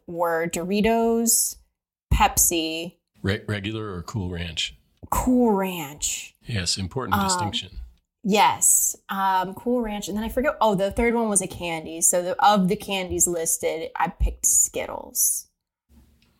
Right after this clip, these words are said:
Speaker 1: So what
Speaker 2: Mm.
Speaker 1: about, what, what about y'all?
Speaker 2: Well, I went, uh, original Doritos, Doctor Pepper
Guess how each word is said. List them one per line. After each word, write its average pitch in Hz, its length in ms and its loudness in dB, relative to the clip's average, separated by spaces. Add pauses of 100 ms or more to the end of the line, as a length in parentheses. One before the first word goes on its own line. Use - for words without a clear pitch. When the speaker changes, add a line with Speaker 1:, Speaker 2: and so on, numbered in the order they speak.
Speaker 1:
So 95 160 2
what 202 100 4
Speaker 2:
Mm. - 20 4
Speaker 1:
about, 254 300 2
what, 214 280 -4
what 208 160 -2
about 202 260 2
y'all? 190 440 0 (2750)
Speaker 2:
Well, 107 260 -4
I 113 180 -8
went, 113 480 -8
uh, 95 440 -8 (1040)
original 117 580 -4
Doritos, 95 760 -8 (500)
Doctor 90 360 -6
Pepper 87 560 -12